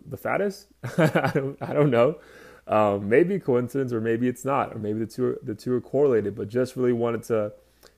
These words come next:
you know, just make sense of that and, uh, you know, see that cheesy line, you know, eat good, look good, feel good. Is that, does that make sense? And it brought me back to a time when, um, when I moved to Charlotte. I told you guys I moved to Charlotte in two thousand fourteen, uh, for work.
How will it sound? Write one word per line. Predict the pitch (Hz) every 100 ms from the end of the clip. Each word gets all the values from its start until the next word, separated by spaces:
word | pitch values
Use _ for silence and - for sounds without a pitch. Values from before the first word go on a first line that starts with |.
| _
you | -
know, | 117
just | 120 170
make | 175 170
sense | - 160 175
of | 131
that | 110 110 107
and, | 104
uh, | 104 101 104
you | -
know, | 107 101
see | - 113 120
that | 113 110 -
cheesy | 123 113 123
line, | 113 113 127 143 147 156 _ _
you | -
know, | 101 107
eat | - 110
good, | 120 127 107
look | 110 107
good, | 127 117
feel | 107 113
good. | 151
Is | 131
that, | 107 113 - -
does | 101
that | 104 107
make | 110 107
sense? | - 180 175 -
And | 101 - _ _ _
it | - 104
brought | 131 160
me | 180
back | 175 170
to | -
a | 143
time | - 139 151 127
when, | 120
um, | 113 107 104 104 - -
when | 113
I | 110
moved | 113 127
to | 120
Charlotte. | - 131 139
I | 95
told | 104 110
you | 110
guys | 113 104
I |
moved | 104 101
to | 107
Charlotte | - 110
in | 104
two | 104
thousand | 107 101
fourteen, | - 110 107 - 110 113 117 _ _ _ _ _ _ _ _ _ - _
uh, | 113 107
for | 101 107 101
work. | 104 113 120